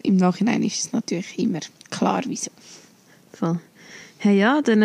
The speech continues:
Speaker 2: haben wir dann die anderen, lustigerweise ist ihr Zug wieder, Zug wieder an uns gekoppelt worden.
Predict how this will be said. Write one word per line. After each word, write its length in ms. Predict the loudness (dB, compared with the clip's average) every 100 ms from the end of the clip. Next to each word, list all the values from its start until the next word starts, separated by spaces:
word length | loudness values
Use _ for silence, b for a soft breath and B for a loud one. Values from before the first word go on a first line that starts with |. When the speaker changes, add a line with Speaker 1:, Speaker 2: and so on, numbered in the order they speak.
| 6
Speaker 2:
haben 160 | 6
wir 60 | 4
dann 160 | 4 4
die 120 | 4
anderen, 580 | 4 4 4 2 2 0 -6 -2
lustigerweise 840 | 4 4 4 0 2 4 4 2
ist 160 | 0 0
ihr 260 | 2 0 0
Zug 220 | 0 2
wieder, 200 | 0 -2 -2
Zug 280 | 2 2 2
wieder 280 | 0 0 0
an 80 | 0
uns 100 | 0
gekoppelt 640 | -2 -2 -2 0 -4 -2
worden. 320 | 0 2 0